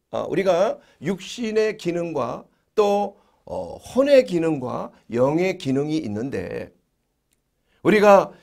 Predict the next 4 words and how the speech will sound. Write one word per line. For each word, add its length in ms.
영으로서 680
하나님의 540
말씀을 580
받아서 720